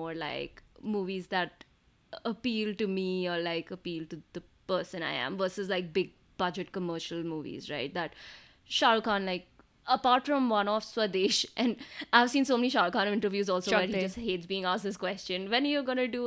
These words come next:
Speaker 1: a Swadesh or when are you gonna do a Chak De next?" And he's like, "No, like,
Speaker 2: I need to
Speaker 1: big
Speaker 2: make money.
Speaker 1: budget commercial movies work for
Speaker 2: <laughs>
Speaker 1: me."
Speaker 2: I need to make
Speaker 1: Exactly.
Speaker 2: my money.
Speaker 1: And I love that he's so unapologetic about
Speaker 2: Yeah.
Speaker 1: it. Like, I'm not questioning Shah Rukh Khan's,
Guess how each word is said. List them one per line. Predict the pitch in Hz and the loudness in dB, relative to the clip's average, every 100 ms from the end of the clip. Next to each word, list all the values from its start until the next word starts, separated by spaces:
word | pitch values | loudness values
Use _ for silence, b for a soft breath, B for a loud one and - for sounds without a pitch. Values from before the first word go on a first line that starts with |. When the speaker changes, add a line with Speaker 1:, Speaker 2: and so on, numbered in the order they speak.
| 240 | -2
Speaker 1:
a | 240 | -2
Swadesh | 214 208 220 | 0 0 0
or | 220 | -4
when | 220 | -4
are | 233 | -4
you | |
gonna | 220 220 208 | -4 -4 -4
do | |
a | 208 214 - | -6 -8 -2
Chak | 240 220 | -2 0
De | 233 220 | 0 0
next?" | 208 240 | -4 -2
And | |
he's | 254 247 | -2 0
like, | 262 269 302 | -2 0 -2
"No, | 453 285 | 0 0
like, | 214 214 | 0 2
Speaker 2:
I | 208 | 2
need | 226 | 4
to | |
Speaker 1:
big | 247 | 4
Speaker 2:
make | 226 226 | 2 2
money. | 208 233 226 208 208 208 | 2 2 2 2 2 2
Speaker 1:
budget | 214 208 233 | 0 0 -4
commercial | 240 220 254 240 277 | -2 2 2 4 4
movies | 226 262 277 254 | 6 4 4 4
work | 277 262 269 | 4 2 2
for | 240 | 0
Speaker 2:
<laughs> | |
Speaker 1:
me." | 220 226 | 2 0
Speaker 2:
I | 220 | 2
need | 254 | 2
to | 254 226 | 2 2
make | 214 | 2
Speaker 1:
Exactly. | 214 | 0
Speaker 2:
my | 208 | -2
money. | 202 190 180 185 | 0 -2 0 2
Speaker 1:
And | 349 | 4
I | 349 339 | 4 4
love | 254 240 226 | 4 4 2
that | 247 | 0
he's | 254 240 254 | 0 0 2
so | 226 220 | 4 4
unapologetic | 220 208 196 190 190 165 196 202 | 0 -2 -2 -2 -2 -4 -4 -2
about | 196 175 156 180 | 0 0 0 -2
Speaker 2:
Yeah. | 180 | -4
Speaker 1:
it. | - B B | -8 B B
Like, | 302 320 | 2 4
I'm | 359 | 2
not | - 277 | 0 2
questioning | 202 - 247 262 | 2 0 -2 0
Shah | 254 226 175 | 2 2 2
Rukh | 202 233 | 0 2
Khan's, | 214 214 | 2 0